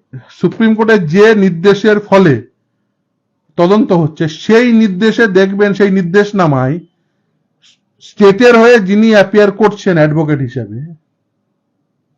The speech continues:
তিনি আবার পরবর্তীতে ওই একই বেঞ্চে অভিষেক ব্যানার্জির হয়ে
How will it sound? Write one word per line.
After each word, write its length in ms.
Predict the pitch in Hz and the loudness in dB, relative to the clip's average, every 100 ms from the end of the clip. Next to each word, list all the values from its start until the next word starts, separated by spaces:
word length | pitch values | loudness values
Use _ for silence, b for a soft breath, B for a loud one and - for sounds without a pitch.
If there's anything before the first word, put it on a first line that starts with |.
| _ | _
তিনি 320 | 208 240 330 294 | 2 4 6 6
আবার 220 | 262 254 | 4 4
পরবর্তীতে 800 | - 208 254 233 - 190 196 196 | 2 4 4 2 -2 -2 -2 -2
ওই 200 | 190 208 | 0 4
একই 280 | 202 240 320 | 4 4 2
বেঞ্চে 680 | 254 214 185 - 135 147 175 _ _ _ _ _ _ _ _ _ - | 4 2 0 -2 -2 -2 -6 _ _ _ _ _ _ _ _ _ -4
অভিষেক 380 | 180 214 240 214 | -2 0 -2 -2
ব্যানার্জির 460 | 214 208 185 214 | -2 -2 -2 0
হয়ে 320 | 180 147 151 | 2 2 0